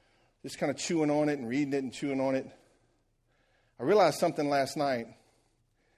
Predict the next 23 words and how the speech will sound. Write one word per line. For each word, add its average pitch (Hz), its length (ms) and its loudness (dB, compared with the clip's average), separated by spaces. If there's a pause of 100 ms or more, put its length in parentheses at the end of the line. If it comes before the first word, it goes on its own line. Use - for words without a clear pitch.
(680)
that 151 100 6
out 175 140 6
of 156 120 2 (120)
all, 214 500 4 (1700)
out 165 140 2
of 170 80 0
the 160 60 0
whole 226 400 4
army, 139 400 2 (1900)
the 143 120 0
lunch 190 420 4
boy 120 400 0 (1800)
was 160 280 4
the 180 160 -2
only 233 340 6
one, 147 460 2 (640)
watch 160 240 -2
this 156 180 -2
now, 101 220 -10 (720)
who 185 160 -2
saw 214 320 4
the 185 160 2
opportunity 180 960 -2